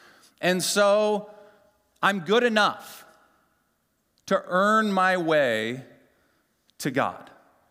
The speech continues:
He's pleased with me because of what I do." And Jesus says, "No, the law of Moses was not meant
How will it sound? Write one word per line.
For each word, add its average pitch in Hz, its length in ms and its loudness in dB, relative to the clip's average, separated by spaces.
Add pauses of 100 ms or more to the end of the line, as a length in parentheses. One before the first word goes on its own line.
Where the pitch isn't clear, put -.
(440)
He's 269 260 -2
pleased 285 360 -2
with 180 200 -6
me 139 640 -4 (920)
because 175 500 0
of 147 140 -4
what 147 380 0
I 143 200 0
do." 117 360 -4 (1300)
And 170 120 0
Jesus 247 320 0
says, 156 340 0 (800)
"No, 185 520 2 (1040)
the 170 200 0
law 175 400 2
of 220 100 0
Moses 151 880 -2 (420)
was 139 300 -4
not 170 460 2
meant 147 440 -2